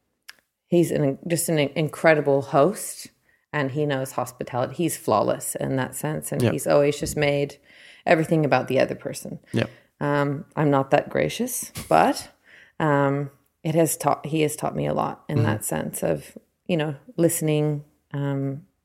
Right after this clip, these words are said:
Speaker 1: being aware of your audience. And, um, yeah, I mean, wine journey is endless, isn't it?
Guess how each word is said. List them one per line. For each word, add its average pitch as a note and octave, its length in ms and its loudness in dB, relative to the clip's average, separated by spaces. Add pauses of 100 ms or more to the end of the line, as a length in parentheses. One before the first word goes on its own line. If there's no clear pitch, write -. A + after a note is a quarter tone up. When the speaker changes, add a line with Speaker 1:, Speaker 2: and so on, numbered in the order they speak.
(100)
Speaker 1:
being D3+ 540 -2 (160)
aware D3 720 2
of - 360 -10 (140)
your D3+ 220 0
audience. D3 540 -2
And, C#3+ 280 -4 (800)
um, D#3 380 0 (720)
yeah, A3 140 8
I F#3 60 6
mean, E3 400 2 (160)
wine E3+ 320 6
journey D3+ 320 2
is D3 160 -2
endless, D3+ 480 -2
isn't D3 220 -4
it? - 120 -10